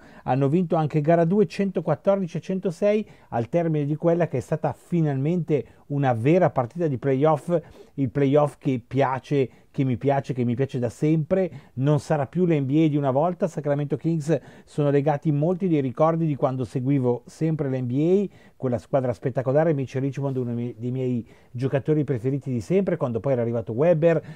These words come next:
poi De-, Divac e Stojakovic, quella serie favolosa di finale contro i Lakers per andare a giocare poi per il titolo, il canestro di Horry allo scadere, la, eh, voglia di Sacramento di battere i Lakers di allora,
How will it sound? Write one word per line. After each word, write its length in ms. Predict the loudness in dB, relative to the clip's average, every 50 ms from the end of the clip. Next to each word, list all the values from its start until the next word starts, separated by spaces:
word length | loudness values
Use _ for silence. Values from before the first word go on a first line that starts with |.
| -20 -4 _
poi 260 | 2 2 2 2 0 -4
De-, 480 | -6 -6 -2 0 0 0 2 0 -2
Divac 480 | -2 -2 0 2 4 4 4 4 2 -4
e 160 | -6 -6 -6
Stojakovic, 760 | -4 -2 -2 0 2 2 0 0 -2 -2 -2 -2 -2 -4 -4
quella 220 | -6 -4 -4 -4
serie 520 | -6 -4 -4 -2 0 2 4 4 4 2 0 -4 -12 -20 -20
favolosa 720 | _ -6 0 2 2 4 4 4 4 4 2 2 2 2 0
di 120 | 0 -2
finale 440 | -4 -4 -4 -2 -2 0 0 0 0
contro 300 | 0 -2 -4 -4 -2 -2
i 80 | 0 0
Lakers 640 | 2 0 0 0 0 -2 -2 -2 -2 -2 -2 -2 -2 -6 -14 -20 -20 -14 -2
per 160 | 0 0 0
andare 340 | 2 2 2 2 2 2 2
a 60 | 2
giocare 640 | 0 -2 -4 -2 -2 0 2 2 2 2 0 -2 -6 _ _ _
poi 340 | -2 0 2 2 2 0 0
per 160 | 0 -2 -2
il 160 | -2 -4 -4 -6
titolo, 520 | -4 -4 -2 0 2 2 4 2 2 0 -4 -12 -10
il 140 | -8 -8 -4
canestro 460 | -2 -2 -2 -2 -4 -4 -2 -2 -2
di 120 | 0 2 4
Horry 560 | 6 6 6 6 4 2 2 2 0 -2 -4 -10 -18 -6 0
allo 200 | 2 2 2 0
scadere, 720 | 0 -2 -2 0 2 2 2 4 4 4 2 2 0 0 -4 -10 -18 _
la, 760 | -4 0 2 2 2 0 -2 -4 -8 -8 -8 -6 -6 -6 -6
eh, 20 | -8
voglia 440 | -4 0 2 2 4 4 2 2 2
di 140 | 0 0 -2
Sacramento 640 | -2 -4 -4 -2 -2 -2 -2 0 0 0 0 0 -2
di 100 | -2 0
battere 460 | 0 -2 -2 -2 -2 -2 0 0 0
i 60 | 0
Lakers 320 | -2 -2 -2 -4 -8 -6
di 100 | -2 -2
allora, 440 | -2 0 0 2 2 2 0 0 -2